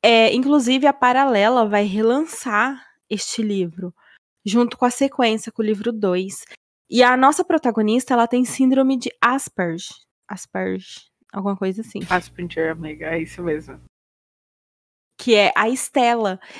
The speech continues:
Speaker 1: E é incrível porque ela tem muita dificuldade de aceitar toque, afeto, mas ela quer se envolver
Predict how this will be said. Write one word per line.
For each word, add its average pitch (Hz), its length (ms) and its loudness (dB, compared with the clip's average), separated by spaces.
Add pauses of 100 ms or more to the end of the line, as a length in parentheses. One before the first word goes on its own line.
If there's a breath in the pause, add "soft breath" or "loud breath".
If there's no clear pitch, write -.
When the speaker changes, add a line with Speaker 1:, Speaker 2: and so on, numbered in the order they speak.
(160 loud breath)
Speaker 1:
E 262 120 0
é 302 40 6
incrível 277 680 4
porque 240 400 -6
ela 262 220 2
tem 294 180 2
muita 254 420 2
dificuldade 190 960 -2
de 190 520 -4 (100)
aceitar 196 880 0 (880 loud breath)
toque, 240 960 4 (380 loud breath)
afeto, 220 1120 2 (320 loud breath)
mas 269 220 4
ela 269 260 6
quer 262 220 2
se 285 160 -2
envolver 277 720 2